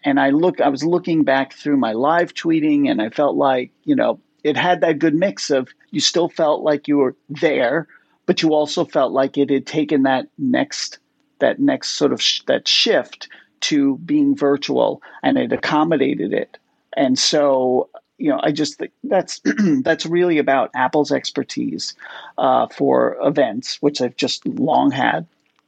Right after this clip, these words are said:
and knowing what was, what needed to be done. Uh, and so, you know, each one subsequent to that, each event, launch event, including the Apple, uh, iPhone twelve event,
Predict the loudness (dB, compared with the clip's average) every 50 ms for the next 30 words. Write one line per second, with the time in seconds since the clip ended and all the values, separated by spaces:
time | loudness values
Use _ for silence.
0 | _ _ _ _ _ _ _ -12 _ 0 2 2 4 2 2 2 2 2 2 2
1 | 0 2 -2 -4 -4 -2 0 -2 0 0 2 0 2 2 2 0 -2 -4 -2 -2
2 | 0 0 2 2 2 2 0 -2 -6 -10 -16 -20 -20 -20 -20 -20 -10 _ 0 2
3 | 2 4 2 2 0 -2 -2 -2 -2 -2 0 0 0 2 2 2 0 -2 -4 -8
4 | -8 -2 0 0 0 0 -4 -14 _ _ _ _ _ _ _ _ _ _ _ _
5 | _ _ _ _ _ -2 -2 -2 -2 0 2 2 4 4 2 0 0 0 0 0
6 | 0 -4 -4 -2 -2 -2 -2 -6 -8 -6 -6 -6 -6 -6 -4 -2 -2 0 2 2
7 | 2 4 2 2 2 0 -6 -8 -10 -12 -8 -4 0 2 4 4 4 2 0 -2
8 | -2 0 0 -2 -2 -2 -4 -6 -6 -6 -6 -4 -2 0 0 2 2 0 0 0
9 | 0 -2 -2 0 0 0 -2 0 0 0 0 0 -4 -8 _ _ _ _ _ _
10 | -2 0 0 -2 -2 _ -2 -2 -2 -2 -4 -6 -6 -6 -6 -10 _ _ _ _
11 | _ _ _ _ _ _ _ _ -2 2 4 4 4 4 2 0 -4 -14 -20 -20
12 | _ -16 -16 -16 _ _ _ _ _ _ _ _ -6 -2 0 0 -2 -2 -4